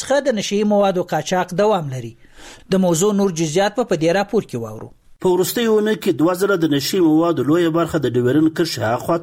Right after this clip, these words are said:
Speaker 2: ته او دوه زره نور زرګونه کیلوګرام کیمیاوي نشه یي مواد په هند کې ونیول شول. دا هغه مواد وو چې لومړی له افغانستان څخه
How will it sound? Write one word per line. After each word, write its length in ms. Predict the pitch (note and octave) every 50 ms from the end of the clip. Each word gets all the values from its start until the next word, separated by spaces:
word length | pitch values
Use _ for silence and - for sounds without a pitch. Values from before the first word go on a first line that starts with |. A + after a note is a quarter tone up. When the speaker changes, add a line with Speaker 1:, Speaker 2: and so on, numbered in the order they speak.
| -
Speaker 2:
ته 40 | G#3+ A3 G#3+ _ _ _ _ -
او 80 | C3 B2 A#2 A#2+
دوه 140 | C#3+ D#3+ D#3 C#3+
زره 160 | D#3 F3 F3 E3
نور 160 | D3 D#3 D3 B2
زرګونه 340 | A#2+ A2+ A2+ B2+ D#3 E3 D#3+ D#3+ -
کیلوګرام 540 | - C3 A#2 A#2+ A2+ A2+ C3 C#3 D3+ D#3+ D#3 - -
کیمیاوي 380 | - B2+ A#2 A#2 B2 C#3 D#3 D#3 B2+
نشه 200 | A#2+ A2+ - - D#3+
یي 40 | D#3 C#3
مواد 260 | C#3 D3+ D#3+ D#3+ D#3+ -
په 100 | - G#3+ -
هند 180 | G#3 F#3+ D#3+
کې 100 | - - A2+ A2+
ونیول 320 | A#2 A#2 A#2 A#2 A2+ A2+
شول. 240 | - - B2 A#2+ A#2 A2+ A2+ - _ _ _ _ _ - A2
دا 80 | C3 C3 A#2+
هغه 220 | C#3 D3+ D3 C#3+ B2
مواد 340 | A2 A2 A#2 C3 C#3+ C#3+ D#3
وو 60 | D3 D3+
چې 60 | - A2+ A2
لومړی 220 | A2+ A#2 C3 D3 D3+
له 60 | C3+ A#2 G#2+
افغانستان 440 | - A#2+ A#2+ A2+ - - D3 D3 D3+ -
څخه 200 | - - -